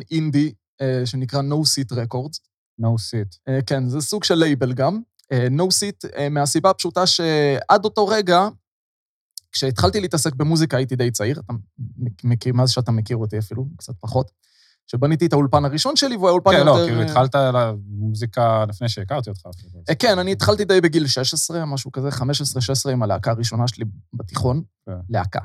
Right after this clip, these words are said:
Speaker 1: אם אפשר לקרוא לזה להקה,
Speaker 2: כן.
Speaker 1: סוגריים, אה, רציניים.
Speaker 2: בן כמה אתה היום, ל-, לאלו שלא מכירים אותך,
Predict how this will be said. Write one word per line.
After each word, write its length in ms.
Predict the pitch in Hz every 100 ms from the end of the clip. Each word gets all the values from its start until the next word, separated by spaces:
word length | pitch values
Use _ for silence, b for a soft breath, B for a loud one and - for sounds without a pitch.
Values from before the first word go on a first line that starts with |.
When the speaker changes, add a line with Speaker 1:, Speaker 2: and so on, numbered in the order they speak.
| 110
Speaker 1:
אם 60 |
אפשר 180 | 120 -
לקרוא 260 | 107 127 113
לזה 200 | 98 87
להקה, 300 | 85 90 156 165 123 110
Speaker 2:
כן. 160 | 110
Speaker 1:
סוגריים, 800 | 110 - - 110 120 117 107 110
אה, 260 | 110 101 104
רציניים. 380 | 117 110 123 110
Speaker 2:
בן 60 | -
כמה 200 | 120 127
אתה 180 | 131 165
היום, 320 | 120 127 147
ל-, 340 | 110 104 110
לאלו 220 | 110 110
שלא 240 | 107 113 107
מכירים 280 | 104 98 98
אותך, 140 | 95